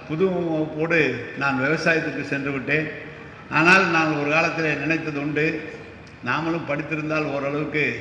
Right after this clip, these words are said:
ஆங்கில அறிவை பெற்றிருக்கலாமே, பிரதமர் அவர்களோடு கலந்து கொள்கிற கூட்டத்திலே பேச முடியாமல் படிக்கிறோமே என்றெல்லாம் நினைத்தது உண்டு. ஆனால் கலைஞர் எங்களை அதை தாட்டிலும் எங்களை பெருமைப்படுத்தி இருக்கிறார்.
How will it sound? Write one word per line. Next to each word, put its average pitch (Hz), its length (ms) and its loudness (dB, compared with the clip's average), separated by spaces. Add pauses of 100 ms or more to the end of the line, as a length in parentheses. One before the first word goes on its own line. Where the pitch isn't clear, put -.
(440)
ஆங்கில 170 420 4
அறிவை 151 240 4
பெற்றிருக்கலாமே, 143 840 -2 (680)
பிரதமர் 185 440 2
அவர்களோடு 165 380 0
கலந்து 160 300 -2
கொள்கிற 151 240 -2
கூட்டத்திலே 143 500 -4
பேச 147 360 -2
முடியாமல் 147 540 -2
படிக்கிறோமே 147 500 0
என்றெல்லாம் 135 500 -2
நினைத்தது 143 400 -4
உண்டு. 123 260 0 (580)
ஆனால் 151 380 2
கலைஞர் 170 460 2
எங்களை 147 320 2
அதை 127 280 -2 (120)
தாட்டிலும் 170 600 4 (520)
எங்களை 135 280 0
பெருமைப்படுத்தி 147 640 0
இருக்கிறார். 131 440 0